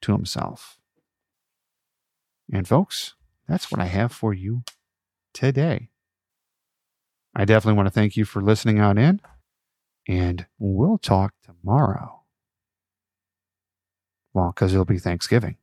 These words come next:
Thank you for listening to Create Art Podcast, where we help you create more than you consume.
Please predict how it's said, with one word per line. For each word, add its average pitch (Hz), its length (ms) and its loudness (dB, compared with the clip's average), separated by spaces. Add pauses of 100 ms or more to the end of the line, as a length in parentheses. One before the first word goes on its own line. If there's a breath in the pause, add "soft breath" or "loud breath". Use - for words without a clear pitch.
(600)
Thank 214 360 -2
you 143 280 0
for 110 160 -6
listening 139 380 0
to 117 100 -6
Create 170 500 -6
Art 139 240 -4 (120)
Podcast, 110 1000 -6 (440)
where 120 140 2
we 117 120 2
help 117 200 0
you 107 100 -2
create 131 520 -4
more 120 260 0
than 107 220 -2
you 110 160 0
consume. 101 920 -8